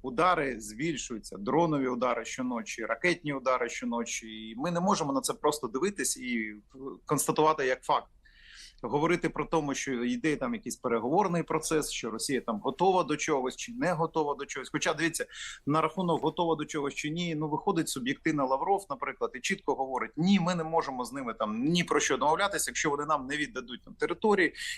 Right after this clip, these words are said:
якщо вони не погодяться на відмову від внутрішньої політики, ми хочемо модерувати процеси політичні в Україні.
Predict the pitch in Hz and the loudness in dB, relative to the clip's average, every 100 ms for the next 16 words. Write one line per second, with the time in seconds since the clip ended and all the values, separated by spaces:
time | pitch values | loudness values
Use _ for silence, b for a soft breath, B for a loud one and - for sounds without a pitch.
0 | - 156 - 185 165 165 151 165 160 175 | 0 2 4 4 2 2 0 2 0 0
1 | 147 143 - 135 143 135 110 156 139 175 | -2 -2 -2 0 0 0 0 -2 -2 -2
2 | 160 131 120 120 120 160 165 135 131 131 | -2 -2 -6 -6 0 2 2 0 -2 0
3 | 117 - 143 202 196 - 139 147 - 147 | 0 0 2 2 0 -6 -6 -6 -2 0
4 | 123 127 127 131 131 135 113 - - 131 | 0 -4 -4 -2 2 2 2 -8 -4 -2
5 | - - - - 131 120 135 - 123 - | -2 -8 -16 -2 0 2 0 2 2 2
6 | - 175 202 185 139 | 2 4 4 4 0